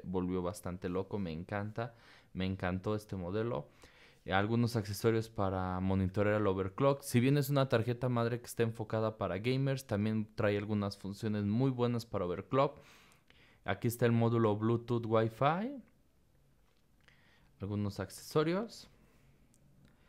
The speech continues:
Una guía de catálogos de productos de M S I.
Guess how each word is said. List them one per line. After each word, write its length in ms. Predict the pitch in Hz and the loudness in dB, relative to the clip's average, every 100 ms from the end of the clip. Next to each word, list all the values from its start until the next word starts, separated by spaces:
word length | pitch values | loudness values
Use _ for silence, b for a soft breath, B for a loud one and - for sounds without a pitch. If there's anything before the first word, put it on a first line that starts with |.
| b b b - | b b b -4
Una 300 | 160 165 160 | 0 2 2
guía 280 | 131 127 120 | 4 6 6
de 140 | 107 | 2
catálogos 720 | 101 - 117 117 117 113 113 | 0 2 2 4 4 2 0
de 140 | 110 98 | -2 -4
productos 680 | - 98 98 101 - 98 101 | -4 -4 -2 -6 -6 -6 -4
de 240 | 90 82 | -6 -6
M 160 | 95 98 | -4 -4
S 180 | 92 131 | -2 -2
I. 240 | 170 226 | -2 -6